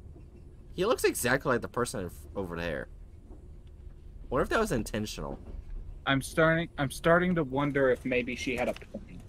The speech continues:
Speaker 1: Yeah.
Speaker 2: Wait, do you look exactly like that? We need a mirror.
Speaker 1: No. Look, another one. Excuse me.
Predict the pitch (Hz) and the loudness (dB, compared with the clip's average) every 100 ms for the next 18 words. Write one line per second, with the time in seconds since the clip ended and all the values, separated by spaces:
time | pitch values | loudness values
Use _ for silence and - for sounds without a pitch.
0 | - - - - - - 80 80 80 78 | -14 -14 -14 -14 -14 -10 -6 -4 -4 -4
1 | 78 76 - 78 - - - - - - | -6 -8 -10 -10 -10 -10 -12 -12 -12 -12
2 | - - - - - - - - - - | -12 -12 -12 -14 -14 -14 -16 -16 -16 -14
3 | - - - - - - - - - - | -14 -14 -14 -14 -16 -16 -16 -14 -14 -14
4 | - - 143 123 113 95 143 185 208 240 | -16 2 2 4 -2 -2 -2 -2 -2 -2
5 | 233 233 269 277 262 240 269 294 285 - | 0 0 0 -4 -4 -4 -2 -2 -2 -8
6 | - 151 220 165 147 139 110 117 - - | -2 4 4 4 2 0 0 -4 -6 -12
7 | - 101 135 113 113 - - - - - | -6 2 4 6 4 -2 -10 -12 -12 -12
8 | - - - - - - - - - - | -14 -14 -14 -14 -12 -12 -12 -14 -14 -14
9 | - - - - - - - - - - | -14 -14 -12 -10 -10 -10 -12 -12 -12 -14
10 | - - - 143 - 104 131 175 151 110 | -14 -12 -4 -4 0 0 2 4 4 2
11 | 87 - - - - - - - - - | -4 -10 -12 -12 -12 -12 -14 -14 -14 -14
12 | - - - 151 - 95 | -12 -8 2 2 2 -2